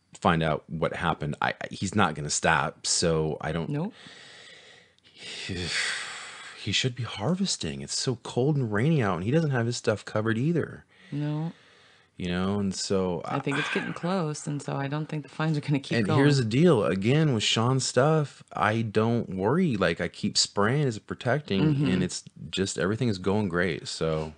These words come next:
Speaker 1: we'll see. This is a test run. We'll see.
Speaker 2: Yeah.
Speaker 1: But, uh, that's it. I know we've kept everybody listening for a while, but, uh, we will see. Uh, well, actually, one last, one last thing. If, if,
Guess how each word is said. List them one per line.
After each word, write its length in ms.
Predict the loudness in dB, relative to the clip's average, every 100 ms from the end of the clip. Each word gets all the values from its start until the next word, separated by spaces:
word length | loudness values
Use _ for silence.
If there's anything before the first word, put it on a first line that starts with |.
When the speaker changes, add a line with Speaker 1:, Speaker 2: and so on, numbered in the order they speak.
| -6
Speaker 1:
we'll 120 | -4
see. 260 | 0 0 0
This 160 | -2
is 100 | -2
a 40 | -2
test 340 | 0 0 0
run. 280 | -2 -2 -4
We'll 80 | -6
see. 220 | -2 0
Speaker 2:
Yeah. 160 | 0 -4 -12 -20 -20 -20 -20 -20 -20 _
Speaker 1:
But, 220 | 0 2
uh, 220 | 2 2 4
that's 320 | 4 4 2
it. 120 | 2
I 60 | 2
know 160 | 2
we've 200 | 0 -2
kept 380 | -2 -2 -2 -8 -6
everybody 420 | -4 -4 -4 -4
listening 340 | -4 -6 -8 -6
for 140 | -6
a 40 |
while, 380 | -2 0 -2 -4 _ -20 -20 -20 -20 -20 -20 _ -2
but, 320 | 0 0 -2
uh, 240 | -4 -4 -2
we 140 | -2
will 140 | 0
see. 560 | -2 -2 -2 -2 -4 -8 -12
Uh, 420 | -8 -6 -8 -10 -14 -18 -20 _ _
well, 220 | -10 -6 0
actually, 300 | 0 0 -4
one 360 | -2 0 2
last, 460 | 2 0 -2 -8 -12 -12
one 260 | 0 2 4
last 320 | 2 0 -2
thing. 340 | -2 -4 -6 -6
If, 460 | -4 -2 -4 -14 -8
if, 320 | -8 -8